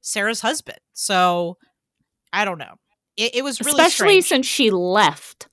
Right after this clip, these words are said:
Speaker 2: Like, she didn't even stay, Juno didn't even stay around when he died. He, she just straight left.
Speaker 1: Yeah,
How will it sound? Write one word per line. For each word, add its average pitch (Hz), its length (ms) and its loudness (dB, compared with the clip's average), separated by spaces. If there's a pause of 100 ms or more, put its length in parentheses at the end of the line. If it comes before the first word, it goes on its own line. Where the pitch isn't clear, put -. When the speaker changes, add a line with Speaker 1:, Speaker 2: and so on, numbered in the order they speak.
Speaker 2:
Like, 190 260 -6
she - 220 -4
didn't 277 200 2
even 208 240 -2
stay, - 360 -2
Juno 262 260 2
didn't 262 160 0
even 220 160 0
stay 202 300 0
around 185 360 0
when 170 120 -2
he 156 80 -6
died. 147 280 -4
He, 226 100 -8
she 233 300 -8
just 180 180 -4
straight - 380 -8
left. 160 840 -8
Speaker 1:
Yeah, 185 300 -4